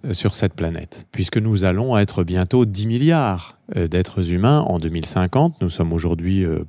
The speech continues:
pas loin de huit milliards. Et il faut toujours rappeler ça parce que il y a quelques milliers d'années, c'est-à-dire, euh, très peu de temps à l'échelle des temps, euh, géologiques,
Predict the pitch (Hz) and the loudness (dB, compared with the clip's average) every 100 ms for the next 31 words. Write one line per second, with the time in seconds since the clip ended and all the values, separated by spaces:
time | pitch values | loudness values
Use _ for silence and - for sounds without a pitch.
0 | - 87 87 92 98 80 78 82 85 101 | -2 -2 0 -2 -2 -2 -4 -6 -2 0
1 | 143 165 143 _ - 104 - 117 170 160 | 0 0 -2 _ -2 0 2 0 2 4
2 | 131 98 92 92 87 95 185 104 - - | 4 2 0 0 2 2 2 -2 -4 0
3 | 117 104 - - 269 104 95 98 - 131 | 2 2 -2 -12 -6 -2 0 0 2 0
4 | 113 - 95 90 85 85 - - 165 95 | 0 0 2 2 0 -4 -8 -16 -6 -2
5 | 110 110 101 98 113 180 175 147 _ - | 0 2 2 2 4 4 2 -2 _ -8
6 | - 90 95 92 82 82 92 - - - | -4 -2 0 0 -2 -4 -8 -10 -6 -4
7 | 98 110 - 175 170 113 107 95 113 95 | -2 -4 0 0 2 0 0 -2 -2 -2
8 | 95 - 101 98 98 104 92 85 85 95 | -4 -4 -4 -4 -6 -8 -8 -6 -4 -2
9 | 117 135 180 - | -2 -2 -4 -6